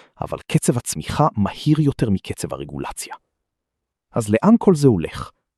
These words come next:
נראה שהמגמה תימשך. הביקוש לבריאות פרטית לא ירד,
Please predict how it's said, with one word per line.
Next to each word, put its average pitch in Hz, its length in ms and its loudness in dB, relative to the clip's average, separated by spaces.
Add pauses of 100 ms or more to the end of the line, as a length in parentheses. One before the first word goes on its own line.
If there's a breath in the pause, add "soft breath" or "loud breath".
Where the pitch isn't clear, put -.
(540)
נראה 165 300 -2
שהמגמה 117 560 6
תימשך. - 680 -2 (460)
הביקוש - 460 -4
לבריאות 95 360 -6
פרטית - 520 -4
לא 95 200 4
ירד, 90 380 -4